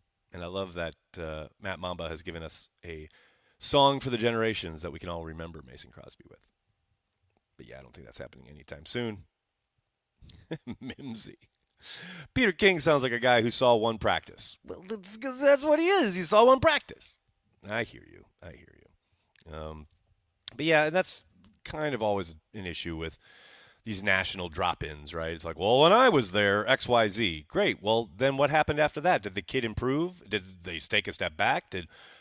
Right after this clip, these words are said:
did someone get hurt? Like, blah, blah, blah. Like, that's why it's so hard to report on training camp if you're not here. And this is why I do this every summer, to come here and, for an extended period of time,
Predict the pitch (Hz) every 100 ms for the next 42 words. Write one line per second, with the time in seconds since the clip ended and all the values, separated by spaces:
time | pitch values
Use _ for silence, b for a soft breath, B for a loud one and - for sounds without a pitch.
0 | - 95 113 98 80 95 156 170 98 92
1 | 123 127 95 87 90 101 - - 139 107
2 | 95 - b b b _ - - 160 143
3 | - 147 139 107 92 82 - _ _ _
4 | _ _ _ _ 95 _ 76 - 123 120
5 | - 151 120 104 117 95 92 82 85 80
6 | 78 - 73 58 101 110 101 101 95 107
7 | 98 98 131 104 85 - 85 80 - 82
8 | 82 - - 104 92 90 82 80 _ _
9 | - 95 85 98 90 92 85 82 107 107
10 | 98